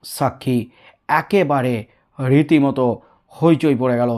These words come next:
সন্দীপের বিরুদ্ধে একের পর এক বোমা ফাটালেন তার সহকর্মী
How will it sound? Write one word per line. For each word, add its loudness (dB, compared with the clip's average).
সন্দীপের 0
বিরুদ্ধে -2
একের -4
পর -6
এক -2
বোমা 0
ফাটালেন -6
তার 2
সহকর্মী -4